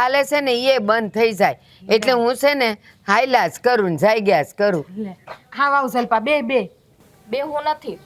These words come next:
Speaker 3: હું ઈ પી બરાબર છું, અહીંયા ગંધારું છે. અને તમે
Speaker 2: તો અહીંયા આવતી રહેવું હોય તમારી બાજુમાં.
Speaker 3: ઊભા થયો ને, તમને કઈ વાંધો છે હું ઈ પી તો?
Speaker 1: બસ, હવે એક ઊભા રહેવાની બાબતમાં તું તું મેં મેં થાય છે. હાલો બોલ, કામ,
Speaker 3: આ
Speaker 1: કામ
Speaker 3: તમે
Speaker 1: હતું?
Speaker 3: અત્યારમાં,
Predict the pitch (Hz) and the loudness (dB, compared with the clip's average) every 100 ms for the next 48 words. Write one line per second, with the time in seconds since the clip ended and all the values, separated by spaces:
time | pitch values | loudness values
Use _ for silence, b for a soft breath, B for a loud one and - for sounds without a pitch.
0 | - 220 247 277 269 262 240 269 262 202 | -8 -2 -2 -4 -6 -6 -2 0 0 -2
1 | 185 - 175 - 180 226 196 233 233 247 | -4 -8 -16 -12 -6 -4 -2 -2 0 0
2 | 220 214 175 b b - 254 247 277 311 | -2 -8 -14 b b -6 -4 -2 -4 -2
3 | 320 269 349 359 392 349 247 294 262 247 | 0 4 4 6 6 4 2 0 2 4
4 | 233 208 226 285 285 254 196 208 180 - | 2 2 2 4 6 6 6 0 -2 -8
5 | _ _ _ _ - 226 - 262 302 359 | _ _ _ _ -10 -10 -4 -4 -4 -6
6 | 339 294 - 247 240 233 233 214 233 254 | -6 -10 -10 -8 -6 -4 -2 -2 -2 -4
7 | 277 349 302 247 240 233 240 226 226 B | -6 -4 -4 -2 -4 -6 -10 -12 -18 B
8 | B B - 165 214 285 214 214 208 196 | B B -6 0 2 2 2 2 2 0
9 | 214 202 285 302 294 294 277 240 254 285 | 0 2 2 2 2 0 0 0 2 0
10 | 285 262 233 262 226 254 233 233 226 196 | 0 -4 -2 -6 -4 0 0 0 -2 0
11 | 226 220 196 - B B B 196 233 214 | 0 0 -2 -4 B B B 0 2 2
12 | 220 220 135 - _ _ 185 185 180 - | 2 2 0 -12 _ _ 0 0 -2 -6
13 | 196 359 427 330 226 233 330 339 349 339 | -6 -6 -6 -6 -8 -10 -12 -10 -10 -8
14 | 262 | -10